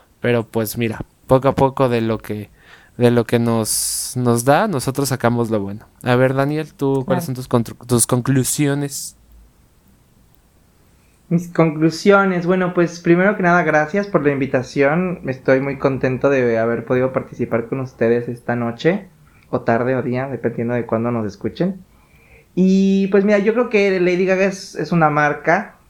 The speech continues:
Speaker 3: bien establecida y que cualquier cosa que gire en torno a su nombre siempre va a llamar la atención.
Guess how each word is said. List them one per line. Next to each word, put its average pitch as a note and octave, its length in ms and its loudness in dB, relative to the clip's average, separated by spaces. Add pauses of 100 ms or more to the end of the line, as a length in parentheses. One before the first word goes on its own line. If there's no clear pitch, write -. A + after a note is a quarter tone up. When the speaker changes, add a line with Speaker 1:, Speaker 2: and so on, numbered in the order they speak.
(240)
Speaker 3:
bien D3+ 260 2
establecida C#3 960 0 (120)
y C3 240 -2
que B2+ 520 0 (160)
cualquier D3+ 380 2
cosa F3+ 300 0
que C3 100 -10
gire D#3 280 2
en D3+ 120 -4
torno D3 240 2
a C#3 60 -2
su C#3 100 -4
nombre C3 400 0
siempre C3 360 0
va B2 80 2
a A#2+ 40 2
llamar A#2 300 -2
la B2 80 2
atención. G2+ 460 -8